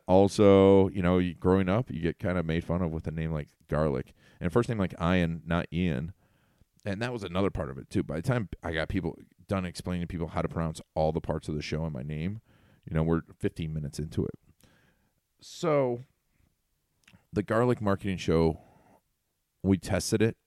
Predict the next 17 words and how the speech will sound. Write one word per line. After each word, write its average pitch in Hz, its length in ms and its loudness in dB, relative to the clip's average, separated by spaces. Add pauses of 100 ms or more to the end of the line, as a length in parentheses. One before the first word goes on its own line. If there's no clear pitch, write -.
and 85 120 -2
the 85 60 2
name 90 460 2 (280)
was 87 340 2
a 82 80 -4
throw-in 82 680 2 (320)
at 82 120 -6
the 78 80 -4
end. 82 120 -2
I'm 76 80 -8
like, 73 200 -12
"I'll 104 260 -10
just 71 200 -18
test - 260 -12
this." - 260 -8 (480)
And 90 180 0
it 87 80 4